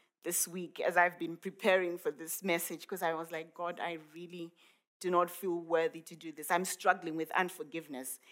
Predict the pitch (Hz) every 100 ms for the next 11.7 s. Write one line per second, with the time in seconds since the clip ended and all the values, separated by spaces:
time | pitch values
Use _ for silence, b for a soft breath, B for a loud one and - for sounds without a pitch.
0 | B B B - 190 185 196 185 185 202
1 | 196 175 170 185 196 175 202 - - 202
2 | 180 170 175 165 156 - - 226 190 -
3 | - b b b - 175 - 196 196 175
4 | 165 156 156 160 - 185 175 - 262 233
5 | 214 185 175 165 143 170 - - _ _
6 | _ _ _ _ _ - 180 180 - 233
7 | 208 185 - 196 185 170 170 165 - 170
8 | 165 147 156 - 175 185 214 180 175 -
9 | 202 196 180 165 156 - 160 170 175 180
10 | 185 - - - b b b 170 175 170
11 | - - 214 180 165 170